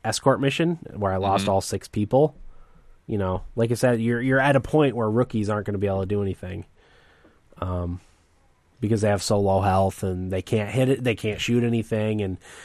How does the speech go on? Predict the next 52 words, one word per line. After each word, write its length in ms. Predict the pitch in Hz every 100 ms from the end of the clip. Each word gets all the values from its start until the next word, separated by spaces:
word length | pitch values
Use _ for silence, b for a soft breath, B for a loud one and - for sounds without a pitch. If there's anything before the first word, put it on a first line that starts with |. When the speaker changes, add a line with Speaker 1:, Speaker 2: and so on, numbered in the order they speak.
| B B
Speaker 1:
uh, 60 | 147
Speaker 2:
Yeah. 140 | 107
Speaker 1:
you're, 180 | 120 143
you're 380 | 151 160 143 131
running 320 | 131 127 123
into, 240 | 123 120 120
like, 280 | 110 104 113
more 220 | 107 104
heavily 320 | 113 110 107
armored 320 | 101 101 98
enemies 520 | 95 95 98 98 95
and 180 | 98 92
stuff 500 | - 92 92 - -
that 140 | - 92
you 140 | 95
have 160 | 90 -
to 220 | 98 95
take 220 | - 107 95
down 180 | 101 95
their 120 | 95
armor 320 | 98 95 98
in 120 | 95
addition 380 | 92 90 90 92
to, 180 | 90 90 -
you 120 | 104
know, 200 | 90 92 -
doing 340 | 95 95 92 90 -
normal 340 | 90 90 92
damage 440 | 92 92 87 87
to 80 | -
them. 220 | 90 92 - b b b b b
Speaker 2:
And 100 | 120
you 60 | 196
can 200 | - 131
Speaker 1:
So. 100 | - -
Speaker 2:
skip 300 | 147 156 - - _ _ _ _ _ -
combat, 500 | 180 196 104 85 - _
but 240 | 110 101 - _ _ _
if 140 | 110 -
you 80 | 98
do, 280 | 147 107
your 220 | 95 95 -
enemy's 260 | 107 92 87
just 140 | 87
gonna 160 | 92 85
keep 180 | - 95
getting 160 | 92 87
stronger. 400 | - 117 101 113
What 140 | 185
happens 320 | 247 226 214
if 120 | 196 -
the 260 | 196 190